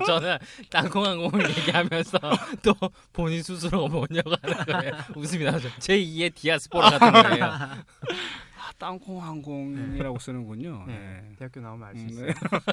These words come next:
Speaker 2: 네.
Speaker 3: <laughs> 네.
Speaker 1: 지금 예, 영업박 씨가 사 년째 교육 못 받았다고 무시하는 겁니까?
Speaker 2: 네.
Speaker 3: 네, 아, 어쨌든 근데 지금 이, 그 두 분이서 이제 일을 하시면서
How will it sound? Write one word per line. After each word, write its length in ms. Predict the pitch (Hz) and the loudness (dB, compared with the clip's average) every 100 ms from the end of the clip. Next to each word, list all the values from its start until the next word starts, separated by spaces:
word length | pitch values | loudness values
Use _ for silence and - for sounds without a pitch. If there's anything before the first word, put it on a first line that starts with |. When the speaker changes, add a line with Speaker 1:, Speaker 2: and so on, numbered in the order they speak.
| - 175 147 | -4 -4 -4
Speaker 2:
네. 60 | |
Speaker 3:
<laughs> 0 | |
네. 260 | 151 135 104 - | -6 -6 -10 -16
Speaker 1:
지금 380 | - 170 196 214 - - - - - - - - - - - - - | -8 -2 2 0 -2 -16 -18 -18 -20 -20 -20 -20 -20 -20 -20 -20 -8
예, 100 | 151 147 143 | -6 -4 2
영업박 420 | 160 180 196 190 | 4 6 6 6
씨가 220 | - 190 | 4 -4
사 180 | 185 185 | 2 2
년째 280 | 175 196 175 | 2 0 0
교육 280 | 156 151 147 - 170 - | 0 0 0 0 0 0
못 80 | 151 | 0
받았다고 420 | 165 160 160 147 | 2 2 0 -2
무시하는 440 | 127 123 151 147 135 | -2 -2 0 0 0
겁니까? 280 | 135 107 - - - - - | -4 -6 -10 -10 -12 -20 -18
Speaker 2:
네. 180 | 117 110 110 107 151 - - | -14 -10 -10 -10 -14 -20 -10
Speaker 3:
네, 120 | 147 127 | -6 -4
아, 240 | 127 135 | -2 -2
어쨌든 840 | 123 139 170 - 165 165 131 104 104 _ _ _ _ | -4 -6 -10 -8 -8 -6 -6 -8 -14 _ _ _ _
근데 360 | 165 160 139 - - | -6 -4 -6 -8 -20
지금 340 | - 165 170 147 | -12 -6 -4 -6
이, 120 | 156 - | -4 -4
그 180 | 147 135 | -4 -6
두 100 | 143 | -6
분이서 280 | 151 139 123 | -6 -4 -6
이제 340 | 113 113 113 | -6 -8 -8
일을 240 | 110 131 139 | -8 -6 -6
하시면서 920 | 175 185 156 120 113 107 110 107 | -8 -8 -8 -8 -10 -10 -10 -10